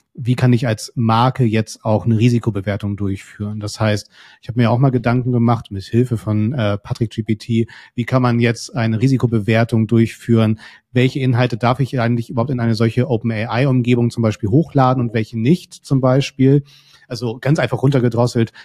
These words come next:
alles, was öffentlich, ne, in Anführungsstrichen, eh einsehbar ist, könnte ich genauso auch weiterverwerten und scalen. Alles andere, was halt <laughs> hinterm Login, hinter C-R-M-Daten steht, sollte man drüber reden, ja,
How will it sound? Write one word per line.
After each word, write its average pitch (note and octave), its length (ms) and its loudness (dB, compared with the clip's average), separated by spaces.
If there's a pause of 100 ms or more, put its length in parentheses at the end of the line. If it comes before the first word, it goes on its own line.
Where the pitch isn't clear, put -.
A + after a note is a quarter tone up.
(140)
alles, C3 260 -2
was - 180 -2
öffentlich, A2+ 640 -2
ne, C#3 280 0 (140)
in A#2+ 80 -10
Anführungsstrichen, A#2 540 -4
eh D3+ 200 6
einsehbar A2 640 -6
ist, C3+ 240 -6 (180)
könnte B2 180 -6
ich - 80 -8
genauso A#2 460 -2
auch G#2+ 240 -4
weiterverwerten B2+ 1300 0 (200)
und A#2 180 -4
scalen. C3+ 760 2 (260)
Alles A#2+ 200 -4
andere, C3 260 2
was A2+ 220 -2
halt A2+ 200 -2 (260)
<laughs> - 240 -20
hinterm D3 300 2
Login, C#3+ 540 2
hinter C3+ 260 -2
C-R-M-Daten A#2+ 720 2
steht, A#2 340 2 (180)
sollte A#3 460 2
man F#3+ 300 -6 (100)
drüber E3 440 2
reden, F#3 480 2
ja, C3+ 280 0